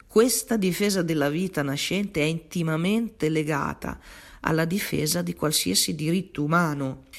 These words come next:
Suppone la convinzione che un essere umano è sempre sacro e inviolabile,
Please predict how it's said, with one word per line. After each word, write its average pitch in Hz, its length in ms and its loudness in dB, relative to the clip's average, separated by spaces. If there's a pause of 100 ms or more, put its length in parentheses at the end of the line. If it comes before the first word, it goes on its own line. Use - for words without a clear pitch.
(340)
Suppone 165 800 2
la 143 140 0
convinzione 170 1000 0
che 143 160 -2
un 143 120 0
essere 170 320 0
umano 147 320 -2
è 151 40 0
sempre 247 720 2
sacro - 600 -2
e 160 80 -2
inviolabile, 147 920 -4